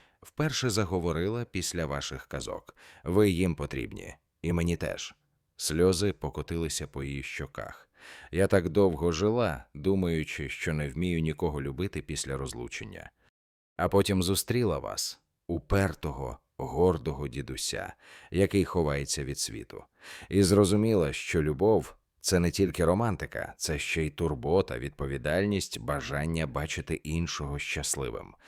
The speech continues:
Володимир Олексійович слабо стиснув її долоню. "Добре", прошепотів він, "поїдемо до лікарні.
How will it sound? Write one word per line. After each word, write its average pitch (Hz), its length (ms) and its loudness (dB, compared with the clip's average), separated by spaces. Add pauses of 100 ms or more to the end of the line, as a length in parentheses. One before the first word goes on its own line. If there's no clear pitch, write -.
(220)
Володимир 98 500 6
Олексійович 113 840 0
слабо 98 520 0
стиснув 90 640 -4
її 69 360 -4
долоню. 64 640 -6 (800)
"Добре", 73 640 -6 (300)
прошепотів 71 720 -8
він, 62 260 -12 (460)
"поїдемо 85 520 0
до 82 140 -4
лікарні. 76 560 -8